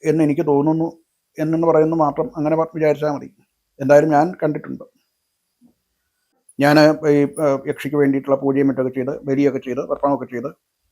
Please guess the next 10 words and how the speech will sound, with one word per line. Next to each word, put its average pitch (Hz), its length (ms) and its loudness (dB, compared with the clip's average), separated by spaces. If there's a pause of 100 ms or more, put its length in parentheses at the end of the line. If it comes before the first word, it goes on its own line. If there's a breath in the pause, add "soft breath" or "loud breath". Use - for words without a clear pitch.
(300)
നിൽക്കുന്ന 143 400 -2
സമയത്ത് 131 360 -2 (720)
സ്വരൂപത്തിൽ 147 540 0 (640)
അവിടെ 139 240 0
ഉണ്ട് 135 160 0 (160)
എന്നെനിക്ക് 147 360 -6
തോന്നി 151 280 0 (180)
എന്നേ 156 200 -2
നിങ്ങൾ 151 300 0
പറയുന്നുള്ളൂ 147 440 -2